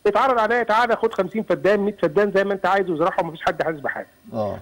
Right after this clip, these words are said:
Speaker 1: بقت المساله كده النهارده، بقت وضع يد، انت حطيت ايدك على حاجه، بقى امر واقع.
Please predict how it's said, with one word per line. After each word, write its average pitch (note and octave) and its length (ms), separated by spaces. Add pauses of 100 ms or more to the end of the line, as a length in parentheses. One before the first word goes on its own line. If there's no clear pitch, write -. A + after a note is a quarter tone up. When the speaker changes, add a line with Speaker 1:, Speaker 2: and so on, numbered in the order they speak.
(100)
Speaker 1:
بقت F3 220
المساله G3+ 460
كده F#3+ 220
النهارده، G#3 420
بقت E3+ 240
وضع G3 200
يد، D#3+ 260
انت D#3+ 160
حطيت G3 340
ايدك G3+ 280
على D3 140
حاجه، A3+ 240
بقى E3+ 240
امر G#3 140
واقع. D#3+ 380